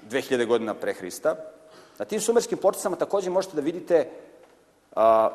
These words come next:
da su drevni Sumeri verovali u neke oblike evolucije. Kasnije je francuski naučnik Lamarck, a, uobličio tu teoriju evolucije na jedan poseban način i ako odete u Pariz, vidjet ćete u jednom od centralnih parkova veliku bistu Lamarcku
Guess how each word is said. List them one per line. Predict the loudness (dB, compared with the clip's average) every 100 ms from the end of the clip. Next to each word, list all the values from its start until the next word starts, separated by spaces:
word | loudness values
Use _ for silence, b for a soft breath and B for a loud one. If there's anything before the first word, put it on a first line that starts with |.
| -4 -10
da |
su | -10 -6
drevni | 4 6 6
Sumeri | 0 0 4 4
verovali | 6 8 10 8
u | 6
neke | 2 2 0
oblike | 0 -2 -2
evolucije. | -2 -6 -12 -16 -20 _ _ _ _ _ _ _ _
Kasnije | 2 2 4 0
je |
francuski | 2 0 -2 -6 -4
naučnik | 4 4 4 -4
Lamarck, | 0 2 2 -2 -10 -20 -20 _ _ 0
a, | 2 4 4 2 -2
uobličio | -4 4 4 4 -2
tu | -2 -4 -4 0
teoriju | 2 2
evolucije | 0 -2 -4 -4
na | -2
jedan | -2 -2 -4
poseban | -2 0 -2 0
način | -4 -4 -8 -8 -16 -20 _
i | -8
ako | -4 -4
odete | -4 -4
u |
Pariz, | 6 8 8 4
vidjet | -2 -4
ćete | -2 -4
u |
jednom | -4
od | -4
centralnih | -4 -2 -2 0
parkova | 2 2 4 4
veliku | 4 0 -4
bistu | -4 -2 -4 -6 -10 -20 -20 b b b _ -2
Lamarcku | 4 8 8 6 8 8